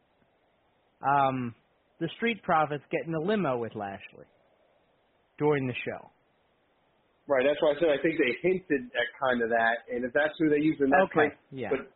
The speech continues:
Speaker 2: but, but it needs to come back, you know, strong, and, and they need to, to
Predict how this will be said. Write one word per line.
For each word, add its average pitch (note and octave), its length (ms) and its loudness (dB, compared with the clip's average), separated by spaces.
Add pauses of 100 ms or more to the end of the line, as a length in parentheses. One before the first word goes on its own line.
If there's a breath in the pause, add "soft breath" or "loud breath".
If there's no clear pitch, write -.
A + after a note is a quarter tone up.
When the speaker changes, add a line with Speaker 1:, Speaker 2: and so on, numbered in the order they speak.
(380)
Speaker 2:
but, D3+ 80 -4 (140)
but D3+ 120 0
it D3 60 0
needs D#3+ 200 0
to D#3 160 -2
come D#3+ 140 0
back, C#3+ 240 0 (500)
you C#3 140 2
know, A#2+ 260 2 (840)
strong, D#3 520 2
and, A#2+ 180 2
and A#2+ 180 0
they B2 120 4
need C3+ 220 2
to, B2+ 100 4 (160)
to C3 60 -10